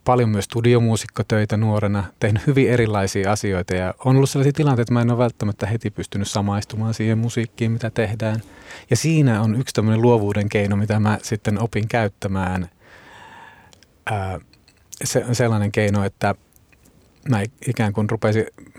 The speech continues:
yritin löytää sitä kohtaa, mihin rakastua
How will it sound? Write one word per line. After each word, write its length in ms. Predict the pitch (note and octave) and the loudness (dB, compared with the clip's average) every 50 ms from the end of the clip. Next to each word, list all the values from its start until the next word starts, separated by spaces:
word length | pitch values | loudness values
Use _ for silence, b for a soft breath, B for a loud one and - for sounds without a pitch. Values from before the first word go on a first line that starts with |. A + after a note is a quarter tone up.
| - - | -20 -10
yritin 460 | - - C#3 C3+ B2+ B2 A#2+ A#2 A#2 - - | -2 2 2 4 4 4 2 0 0 0 0
löytää 400 | C#3 D3 C#3+ B2+ - - G2+ G2+ | 2 2 4 2 2 0 -2 -2
sitä 200 | G2 - A2 G#2+ - | -2 -2 -4 -2 0
kohtaa, 560 | - C3+ B2 - - - - F#2+ F#2 F#2+ F#2+ B B B B B B B B B B B B B B B B B B B _ _ _ _ | 2 2 2 2 -2 -4 -2 -2 0 -2 -2 B B B B B B B B B B B B B B B B B B B _ _ _ _
mihin 220 | - A2+ A2 A#2+ - | 0 2 2 2 2
rakastua 640 | B2 A#2+ - A#2 F#2+ - - - - - - - | 0 0 0 -2 -2 -2 -4 -6 -10 -10 -8 -8